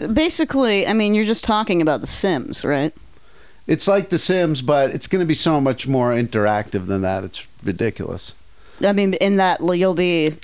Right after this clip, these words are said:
Speaker 1: talking to real people and not, uh, little,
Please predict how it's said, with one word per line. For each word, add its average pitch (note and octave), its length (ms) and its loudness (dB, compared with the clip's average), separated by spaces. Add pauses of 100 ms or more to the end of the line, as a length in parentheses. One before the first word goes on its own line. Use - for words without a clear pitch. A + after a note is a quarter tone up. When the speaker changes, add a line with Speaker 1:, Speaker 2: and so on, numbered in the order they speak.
(140)
Speaker 1:
talking E3+ 420 0
to D#3+ 100 2
real D#3 200 0
people D3+ 400 0
and D3+ 160 0
not, D3 320 0 (140)
uh, A2+ 540 0
little, D3 380 0